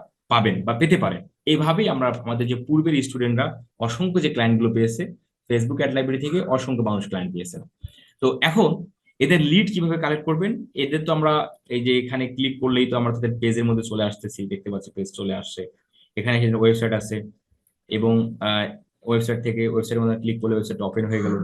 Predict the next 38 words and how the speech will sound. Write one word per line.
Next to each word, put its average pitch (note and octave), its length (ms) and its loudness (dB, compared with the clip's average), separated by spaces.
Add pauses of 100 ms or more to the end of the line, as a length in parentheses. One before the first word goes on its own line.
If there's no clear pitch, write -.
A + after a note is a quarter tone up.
(440)
এখন A#2 160 -2
ওয়েবসাইটের A#2 380 2
মধ্যে A2+ 160 2
এসে A#2 200 0
দেখেন G#2+ 260 -2
এখানে G#2 240 -6
কি A#2+ 120 -10
কি A#2+ 80 -2 (100)
আছে। G#2 160 -8 (260)
ওয়েবসাইটের A2 380 -2
মধ্যে G#2+ 220 -2
আমরা G#2+ 160 -2 (880)
Facebook A#2 380 2
পাইলাম, G#2+ 240 2 (160)
Instagram-টা A2 520 -2
পেয়ে G#2+ 180 0
গেলাম, G2+ 180 -2 (1120)
অনেক A2+ 180 4
সময় A2+ 220 2
এখানে A2 240 0
WhatsApp A2 340 -2
থাকবে, G#2+ 240 -2 (440)
YouTube A#2 320 0
থাকবে, G#2 280 -2 (400)
Pinterest, A#2 440 0
আহ, G2+ 160 -2
Pinterest A#2 420 0
থাকবে, G#2+ 180 -6
এগুলো A2+ 220 -6
সব G#2+ 100 -4 (100)
থাকে, F#2+ 200 -10 (200)
ঠিক D#3 180 -4
আছে? D#3+ 140 -8 (320)
আপনারা A2+ 220 -4
এগুলো G#2+ 200 0
জানেন B2 260 0
আমরা G2+ 180 -4 (100)
কিভাবে G#2 280 -4